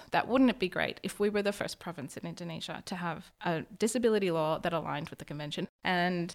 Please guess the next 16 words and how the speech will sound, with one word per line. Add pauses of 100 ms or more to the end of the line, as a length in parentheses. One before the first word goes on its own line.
Jogja
ended
up
being
the
first
place
to
have
a
disability
law
based
on
the
convention.